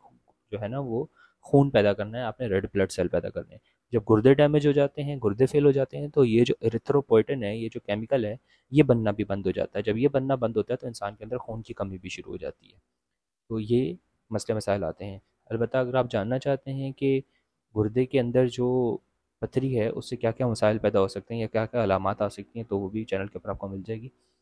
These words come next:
और अगर आपको कोई ख़ास किस्म के मसले मसाइल आ रहे हैं तो वो भी आप नीचे कमेंट डाल के देख सकते हैं। वीडियो के मैं आपको ज़रूर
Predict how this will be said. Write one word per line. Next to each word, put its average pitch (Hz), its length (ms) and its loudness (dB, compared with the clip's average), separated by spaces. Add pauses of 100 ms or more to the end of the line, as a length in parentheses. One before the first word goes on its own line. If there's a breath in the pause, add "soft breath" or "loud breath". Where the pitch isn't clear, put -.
(280)
और 113 120 -2
अगर 131 180 0
आपको 135 300 0
कोई 147 100 2
ख़ास 117 300 4
किस्म 147 280 -6
के 151 80 -2
मसले 143 280 -4
मसाइल 135 280 -4
आ 120 80 0
रहे 131 100 -4
हैं 123 60 -8
तो 107 80 -2
वो 98 60 0
भी 107 120 -4
आप 107 180 -2
नीचे 110 180 -10
कमेंट 107 280 -6
डाल 104 140 -2
के 104 100 -10
देख 95 200 -12
सकते - 260 -20
हैं। 131 80 -14 (360)
वीडियो 107 180 -2
के 120 120 -4
मैं 110 120 -6
आपको 101 200 -8
ज़रूर 101 240 -8